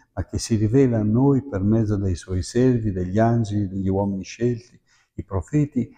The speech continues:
e si rivela finalmente in modo compiuto, totale e perenne attraverso il Figlio, così che egli è colui sul quale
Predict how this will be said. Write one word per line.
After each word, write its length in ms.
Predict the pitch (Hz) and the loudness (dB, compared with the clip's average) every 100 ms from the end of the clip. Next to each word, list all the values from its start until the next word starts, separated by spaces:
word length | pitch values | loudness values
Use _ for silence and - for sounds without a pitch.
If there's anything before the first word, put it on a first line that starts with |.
| _ | _
e 100 | 107 | -16
si 160 | - 120 | -6 -2
rivela 480 | 117 120 143 127 95 | 0 2 2 2 -2
finalmente 640 | - 104 107 131 135 - | -2 0 4 4 2 0
in 80 | 113 | 0
modo 260 | 120 107 | 2 0
compiuto, 720 | - 107 101 - 143 - 92 | 0 -2 -2 2 0 0 -8
totale 560 | - - - 131 123 107 | -6 -6 0 2 2 0
e 60 | |
perenne 800 | 92 123 110 95 90 90 90 90 - _ _ | 2 2 2 2 0 0 -2 -4 -10 _ _
attraverso 760 | - _ 98 90 85 82 - 92 | -20 _ -4 -2 -2 -4 -8 -8
il 120 | 80 | -6
Figlio, 800 | - - 87 160 139 147 131 - _ _ _ _ _ | -8 -6 -6 -6 -6 -6 -10 -20 _ _ _ _ _
così 340 | 107 95 113 | -2 0 0
che 320 | - 110 107 - | 0 0 0 0
egli 720 | 117 117 117 113 113 110 - | 0 2 2 2 0 -2 -2
è 400 | 104 104 101 - _ _ _ | -2 -2 -4 -12 _ _ _
colui 400 | - 101 120 113 | -2 0 0 0
sul 280 | 113 92 | -2 -4
quale 600 | - 104 98 92 95 92 | -2 0 2 2 0 -2